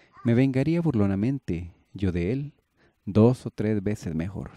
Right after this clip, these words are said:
Los versos resultaron magníficos. Se trataba de una mamá pata y de un papá cisne, con sus tres patitos. Estos, por charlar demasiado, fueron mordidos a muerte por su padre.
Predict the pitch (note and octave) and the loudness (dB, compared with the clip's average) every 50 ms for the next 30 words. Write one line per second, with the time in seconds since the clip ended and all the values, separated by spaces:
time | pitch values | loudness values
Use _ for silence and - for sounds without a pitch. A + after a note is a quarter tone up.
0 | _ _ _ _ - _ - - - - - - _ - G#2+ F#2+ E2+ G2 G2 - | _ _ _ _ -20 _ -20 -20 -20 -20 -20 -6 _ 2 2 2 2 0 -2 0
1 | - C3+ C3 D3 D3 - B2+ - - A2 A2+ G#2+ G#2+ G#2+ G#2+ G#2 - - D#3 E3 | -2 -2 -2 -2 -2 -4 -4 -4 -2 -2 -2 0 0 -2 -2 -4 -4 -4 -4 -4
2 | - - - - - F#2 F2 - - A2 - A2 G#2+ - D3 D3+ D#3 D#3+ C#3+ A#2 | -4 -10 -12 -8 -8 -8 -6 -4 -4 -2 -2 -2 -2 -4 -4 -4 -4 -4 -4 -2
3 | G#2 G2 G2 F#2+ G2 A2+ B2+ B2+ A2+ G#2 G2 G2 - _ _ _ _ - C3 C#3 | 0 0 0 0 -2 -2 -4 -4 -6 -6 -6 -8 -10 _ _ _ _ -8 -8 -8
4 | - _ - F2 G2+ - _ _ _ _ _ _ _ _ _ _ - A2+ G#2+ G#2 | -8 _ -12 -14 -14 -16 _ _ _ _ _ _ _ _ _ _ -2 0 0 0
5 | G2+ G2 F#2+ F2 G2+ F#2+ F#2 F2+ F#2 A2+ C#3 - - D#3 - - F#2+ G2 - - | 0 -2 -2 -4 -4 -4 -2 -4 -4 -6 -6 -6 -6 -6 -4 -4 -6 -6 -4 -6
6 | B2 C#3 - - F2+ F2 F2+ - _ _ _ _ _ _ _ _ _ _ _ - | -6 -6 -6 -8 -8 -8 -10 -12 _ _ _ _ _ _ _ _ _ _ _ 4
7 | E3 E3 E3 D#3+ - - D#3+ C#3+ - - - C#3 C#3+ - - - C#3 - - - | 6 6 6 4 2 0 -2 -2 -2 0 0 0 0 -2 -4 -6 -6 -6 -6 -8
8 | A#2+ - - - - - - - - _ _ - _ _ _ _ _ _ _ _ | -10 -10 -12 -16 -16 -16 -20 -20 -20 _ _ -20 _ _ _ _ _ _ _ _
9 | G3 G3 F#3 - - B3 - - - F#3 C3+ - - G#2 F#2 E2+ F2+ F2 F2 - | -2 0 2 4 2 2 4 4 4 4 4 4 0 -2 -2 -2 -2 -4 -4 -4
10 | E2+ A2 A2+ A#2 B2 - - F#3 F3+ F3 F3 E3 D3 - A2 G#2 G#2 A2+ B2 C3 | -2 -2 -2 -2 -4 -4 -4 -4 -2 -2 -2 -2 -2 -2 -2 -2 0 0 0 2
11 | C3+ C3 C3+ C3+ D#3+ E3 D#3+ D#3 D#3 - - - D#3+ D#3 D3 A#2+ G#2+ G#2 - - | 2 2 2 2 2 2 2 2 0 -2 -4 -4 -2 0 2 2 0 0 -2 -6
12 | G2+ - - - E2+ - - - - - C3 C3+ B2+ - - G#2 - | -10 -6 -4 -4 -4 -4 -6 -8 -8 -6 -6 -6 -6 -10 -12 -14 -18